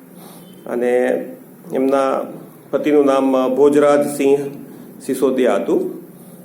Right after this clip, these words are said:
અને એમના પિતાનું નામ રતનસિંહ હતું. એમના જે મુખ્ય નામો છે એમાં મીરા, મીરાબાઈ, મીરા અને જશોદા.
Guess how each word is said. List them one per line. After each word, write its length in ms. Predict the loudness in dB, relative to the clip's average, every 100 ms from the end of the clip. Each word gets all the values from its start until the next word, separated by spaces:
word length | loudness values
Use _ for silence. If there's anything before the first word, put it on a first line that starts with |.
| -20 -20 -20 -20 -20 -10
અને 160 | -2 0
એમના 140 | 0
પિતાનું 380 | 0 0 0 2
નામ 200 | 2 2
રતનસિંહ 560 | 2 2 0 2 0
હતું. 280 | 0 -2 -2 -6 -12 -20 -20 -20 -20 -20 -20 -20 -20 -20 -20 -20 -10
એમના 440 | -4 0 0 0 -2 -6 -12 -20 -12
જે 120 | -4
મુખ્ય 320 | 0 0 2 2
નામો 320 | 2 2 2
છે 120 | 2
એમાં 160 | 2 2
મીરા, 240 | 2 4
મીરાબાઈ, 480 | 4 4 4 2 2
મીરા 300 | 2 2 2
અને 240 | 2 0
જશોદા. 460 | 0 0 -2 -4